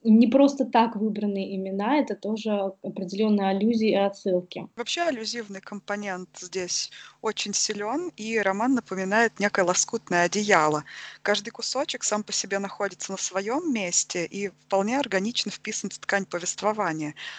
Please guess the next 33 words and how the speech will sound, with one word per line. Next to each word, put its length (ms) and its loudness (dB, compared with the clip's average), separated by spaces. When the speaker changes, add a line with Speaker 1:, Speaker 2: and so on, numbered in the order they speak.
Speaker 2:
Но 80 -6
как 140 0
только 280 -2
понимаешь, 720 0
откуда 440 -6
этот 220 -4
кусочек 560 -4
вырезали, 520 0
как 160 -8
только 280 -6
узнаешь 640 -2
это 140 -10
старое 500 0
платье 560 -4
там, 240 -8
или 220 -8
любимое 440 0
пальто, 540 2
из 180 0
которого 560 0
этот 280 -2
кусочек 680 -2
оказался 540 0
вдруг 400 -10
в 40 -4
этом 260 -4
одеяле, 540 0
то 160 -6
происходит 640 -6
немножечко, 640 -4
ну, 100 0
такая 360 2
радость 600 0